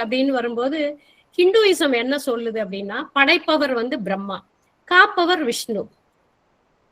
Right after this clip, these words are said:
அடுத்ததாக தீர்ப்பு வழங்குபவர் சிவன். இது வந்து பொதுவாக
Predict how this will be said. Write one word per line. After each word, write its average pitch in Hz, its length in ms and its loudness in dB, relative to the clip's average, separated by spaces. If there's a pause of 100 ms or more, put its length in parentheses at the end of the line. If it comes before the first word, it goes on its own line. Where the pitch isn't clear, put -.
(120)
அடுத்ததாக 330 640 2
தீர்ப்பு 381 540 2 (120)
வழங்குபவர் 247 680 0
சிவன். 196 340 -8
இது 240 120 -6
வந்து 277 220 0 (220)
பொதுவாக 294 500 2